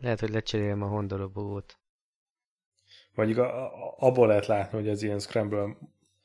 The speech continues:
Speaker 2: hogy ez a Scrambler egy ilyen életérzés motor, hogy, hogy a kiállított motorok mellett mindegyik mellett ugye ott volt a kis tablet, és azon rajta voltak a, az árak is, amit szintén nem szoktunk meg Magyarországon valamiért. És hogy a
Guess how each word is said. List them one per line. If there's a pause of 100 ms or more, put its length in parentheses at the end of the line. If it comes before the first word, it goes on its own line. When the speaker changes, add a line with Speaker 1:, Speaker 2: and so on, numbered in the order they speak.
(260)
Speaker 2:
hogy
ez
a
Scrambler
egy
ilyen
életérzés
motor,
hogy, (760)
hogy
a
kiállított
motorok
mellett
mindegyik
mellett
ugye
ott
volt
a
kis
tablet,
és
azon
rajta
voltak
a,
az
árak
is, (280)
amit
szintén
nem
szoktunk
meg
Magyarországon
valamiért. (280)
És
hogy
a